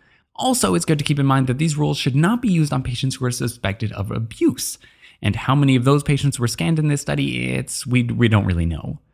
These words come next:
Also, not every kid was scanned, so we don't know what we missed either. In a spoonful, the Pekarn decision rule does a really quite good job of identifying clinically important T B Is in kids less than three months old.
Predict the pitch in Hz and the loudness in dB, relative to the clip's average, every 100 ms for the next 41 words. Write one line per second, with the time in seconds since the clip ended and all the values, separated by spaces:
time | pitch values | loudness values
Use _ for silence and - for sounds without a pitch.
0 | _ _ _ - 240 262 220 196 160 175 | _ _ _ 2 2 4 0 2 4 4
1 | 202 - 156 151 151 147 - 123 110 107 | 2 0 -2 2 2 2 0 0 2 2
2 | - - 151 78 - 123 123 - - 139 | 2 2 2 0 -4 -6 -6 -10 0 2
3 | 131 123 123 127 135 120 113 107 98 95 | 4 4 4 6 4 4 4 4 2 2
4 | 90 98 80 - - 92 - - 131 _ | 4 2 0 -8 -8 -8 -10 -14 -18 _
5 | _ _ _ _ _ - 214 208 165 147 | _ _ _ _ _ 2 2 4 0 2
6 | 135 131 147 147 196 190 180 175 160 123 | 2 4 2 0 -4 0 0 0 0 2
7 | 107 98 95 98 143 147 135 - 143 127 | 2 2 2 0 0 -2 -2 -2 -2 0
8 | 170 320 349 285 - 156 208 214 147 135 | 0 0 -2 -2 -6 0 0 2 0 2
9 | 127 123 139 107 98 107 113 120 135 139 | 4 4 2 0 0 0 -2 -2 -2 -2
10 | - 233 247 190 170 165 135 113 113 107 | 0 2 2 2 0 0 -2 0 -2 0
11 | 98 92 143 107 98 107 - 123 - 98 | 0 4 4 4 2 0 -2 -2 0 0
12 | 107 98 87 - 95 - 87 82 92 151 | 0 -4 -4 -2 -2 -2 -2 0 0 2
13 | 127 - | 0 -4